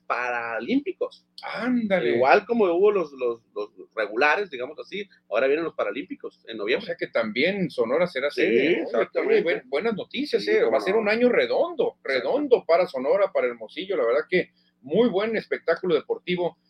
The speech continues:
Speaker 2: hemos tenido, Cristian. Y vamos a cerrar, antes de leer mensajes del
Speaker 1: Vamos.
Speaker 2: público, con, primero leemos mensajes,
Speaker 1: Vamos.
Speaker 2: ¿qué tal? Y luego venimos con esta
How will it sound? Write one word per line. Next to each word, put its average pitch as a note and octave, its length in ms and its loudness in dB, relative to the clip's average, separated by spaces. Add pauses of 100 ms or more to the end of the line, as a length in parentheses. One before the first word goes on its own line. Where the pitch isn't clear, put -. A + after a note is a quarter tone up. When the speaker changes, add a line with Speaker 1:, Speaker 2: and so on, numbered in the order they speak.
(100)
Speaker 2:
hemos E3+ 340 2
tenido, G3 320 0
Cristian. A#3 340 6
Y F#3 80 -2
vamos C4 260 6
a F#3 60 -4
cerrar, A#3 520 6 (280)
antes A#3+ 320 0
de F3 100 2
leer F#3 320 4
mensajes F#3 480 -2
del C3+ 140 -2
Speaker 1:
Vamos. C#3 340 2
Speaker 2:
público, F#3+ 240 0 (240)
con, G#3 400 0
primero D#4+ 320 -4
leemos A3 320 2
mensajes, E3+ 280 0
Speaker 1:
Vamos. C#3+ 140 2
Speaker 2:
¿qué F#3+ 100 -4
tal? G3 180 0
Y E3 40 -8
luego G3 160 -2
venimos F3+ 260 -6
con D#3 140 -6
esta F3+ 240 0